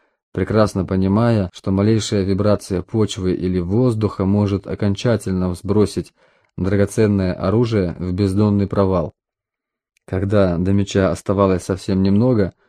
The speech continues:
Вульфила лег на снег, широко раскинув руки и вбив носки крепких башмаков в наст. А потом плавным движением вытянул руку во всю длину,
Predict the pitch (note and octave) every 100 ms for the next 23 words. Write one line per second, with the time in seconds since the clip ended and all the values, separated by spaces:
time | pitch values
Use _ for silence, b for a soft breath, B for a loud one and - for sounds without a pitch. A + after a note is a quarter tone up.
0 | _ _ - F#2+ G2 - A2+ G#2+ G#2+ G2+
1 | - F2+ - A2 C3 - _ _ - -
2 | G2 F#2+ A2 G#2 - - F#2 F2 - A#2
3 | B2 G#2+ F2+ _ _ _ _ _ _ -
4 | F#2 F#2 G2 A2+ G#2 G2+ F#2+ - A2+ A2
5 | E2+ - G#2+ G#2 - G2 F2+ F2+ G2 F#2
6 | - A2 - F2+ G2+ F#2 D#2+ - _ _
7 | _ _ _ _ _ _ - F#2+ - G2
8 | C3+ A#2 F#2+ G#2+ A2 G2 G2 F2+ F2+ F#2+
9 | G#2+ B2+ G#2+ F#2 - E2+ F2 G#2+ G#2+ G2+
10 | F#2+ F#2 G#2+ A#2+ G#2+ F#2+ F2+ F#2+ - A2
11 | G2+ G#2 G2 E2